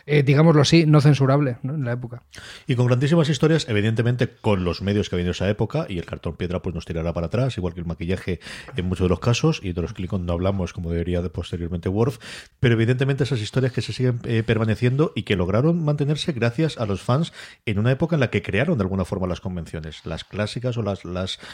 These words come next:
Speaker 2: convenciones actuales que aceptamos de fenómeno fan, de evidentemente la Comic Con como su gran exponente, surgen como pequeñas reuniones de esos grupos de fans que ven la serie original o que la ven en sus reposiciones en las cadenas, eh, locales americanas durante, mm, los sesenta, los setenta, y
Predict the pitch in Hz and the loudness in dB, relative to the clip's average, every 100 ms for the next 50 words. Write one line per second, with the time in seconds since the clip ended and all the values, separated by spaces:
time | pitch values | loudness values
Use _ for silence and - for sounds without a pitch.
0 | - - 104 95 104 131 120 120 120 - | -8 -4 -2 -2 0 -2 0 0 0 -2
1 | 120 120 - 117 113 107 107 117 113 113 | -4 -4 -2 0 0 0 -2 0 0 0
2 | 110 - 110 110 110 107 107 110 104 107 | -2 0 0 0 0 0 0 0 0 -2
3 | 104 104 101 107 104 104 - 104 101 - | -2 -4 -2 -4 -2 -4 -2 -4 -4 -4
4 | 101 104 120 139 - - - - 113 139 | -2 0 0 -2 -6 -16 -8 -4 -2 0
5 | 127 101 95 92 101 117 101 98 107 127 | 2 0 0 -4 -2 -2 0 0 0 0
6 | - - - 107 92 120 120 120 120 113 | -2 -14 -4 -2 0 0 2 0 0 0
7 | 131 123 - 92 101 120 - 123 120 - | 0 -2 -2 -2 -2 -2 -2 0 0 -2
8 | 120 131 - 95 - 87 85 90 107 123 | 0 0 -2 -6 -4 -4 -2 -2 0 0
9 | - 120 113 107 104 113 113 110 - - | 0 -2 -2 -4 -2 0 0 -4 -10 -20
10 | - 120 104 - 104 107 107 - 101 95 | -4 -2 -2 0 0 0 -2 -2 -4 0
11 | 101 95 110 104 107 101 98 - 107 101 | 0 0 -2 -2 -2 -2 -2 -2 -4 -4
12 | 104 98 90 98 113 101 95 95 92 - | -2 -2 0 -2 -2 -2 -2 -2 -4 -6
13 | 104 95 101 98 101 104 123 - - - | -4 -4 -4 -4 -2 0 -2 -4 -18 -20
14 | _ 131 110 | _ -6 -6